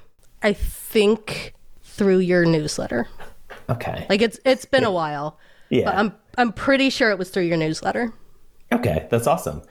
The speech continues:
Speaker 2: And so people do, people are able to find us because we do things like, um, well, the newsletter that I used to have, Sunday Dispatches, <laughs> um, which was just my personal newsletter, didn't, wasn't really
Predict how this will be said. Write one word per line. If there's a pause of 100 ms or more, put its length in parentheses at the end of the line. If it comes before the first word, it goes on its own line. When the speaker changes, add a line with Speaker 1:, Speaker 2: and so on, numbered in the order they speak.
(340)
Speaker 2:
And
so
people
do,
people
are
able
to
find
us
because
we
do
things
like,
um, (320)
well,
the
newsletter
that
I
used
to
have,
Sunday
Dispatches, (240)
<laughs>
um,
which
was
just
my
personal
newsletter,
didn't,
wasn't
really